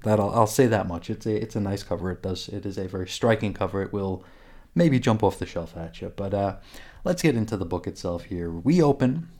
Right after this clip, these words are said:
in Brooklyn, where the Hellions are all laid out in the aftermath of, uh, Havoc's little energy tantrum last issue. Now, Psylocke is sitting there, and she's got, like, a total devastated blank stare on her face. She's just, like,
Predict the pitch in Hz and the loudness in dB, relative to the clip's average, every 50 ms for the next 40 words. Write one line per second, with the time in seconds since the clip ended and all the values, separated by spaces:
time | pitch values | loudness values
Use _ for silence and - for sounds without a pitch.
0 | - - 139 139 131 120 143 131 - - 104 113 151 165 127 123 117 117 110 113 | -10 -6 -4 -4 -2 -2 -2 -2 -2 -4 -6 -6 -6 -6 -4 -4 -4 -2 -2 -2
1 | 113 110 110 - - 147 139 127 117 117 120 113 120 135 151 143 131 123 123 131 | -2 -2 -2 -2 -2 0 2 4 4 4 2 2 2 2 2 2 2 0 0 2
2 | 143 143 127 123 120 123 131 127 123 107 107 107 95 - 131 131 123 - - 107 | 2 2 2 0 -2 -2 -4 -4 -2 -2 0 -2 0 0 0 0 0 0 0 0
3 | 110 110 110 120 117 - - 113 107 107 104 107 104 104 104 - 127 117 110 117 | 2 2 2 0 -2 -2 -2 0 0 0 0 -2 -2 -2 -2 -2 -2 0 0 -2
4 | 110 - - 123 113 110 110 - - 139 135 135 127 127 - 101 98 - - 101 | -2 -4 -4 -4 -2 -2 -2 -2 -2 -2 0 0 0 0 -2 -4 -4 -4 -6 -6
5 | 95 92 - 117 113 107 101 95 95 92 - - 139 143 139 - - 98 69 - | -6 -4 -4 -4 -2 -2 -2 -2 -4 -4 -4 -4 -4 -4 -4 -4 -8 -10 -10 -12
6 | - - - - - - - - - - - - - - - 120 123 - - 156 | -16 -18 -20 -20 -20 -20 -20 -20 -20 -20 -20 -20 -20 -6 0 0 2 2 4 4
7 | 147 147 127 113 104 98 - 104 - - 110 104 104 107 107 104 95 - 131 117 | 4 6 6 4 4 2 0 -2 -2 -2 -2 -2 -2 -2 -4 -4 -4 -2 -4 -2
8 | - 117 101 101 101 101 98 - - 98 95 95 98 98 92 - - - - - | 0 0 0 0 0 -2 -2 -2 -2 -2 -2 -2 -4 -6 -8 -10 -14 -16 -18 -18
9 | - - - - 165 156 139 123 113 110 107 110 - - - 147 147 139 135 - | -16 -10 -6 -2 -2 0 0 0 -2 -4 -4 -8 -8 -4 -2 -2 0 0 0 -2
10 | - - 127 117 104 110 101 - - - - 117 117 117 117 113 - - - - | -2 0 0 0 0 0 -2 -4 -8 -6 -2 0 2 2 2 2 0 -4 -8 -6
11 | - 98 98 98 95 92 90 90 90 87 - 90 87 87 - - - 117 113 110 | -4 -2 0 0 0 0 -2 -4 -6 -6 -6 -6 -8 -8 -8 -6 -4 -4 -4 -2
12 | - 107 98 - - 101 90 90 - - | -2 -2 -2 -4 -4 -6 -6 -8 -8 -12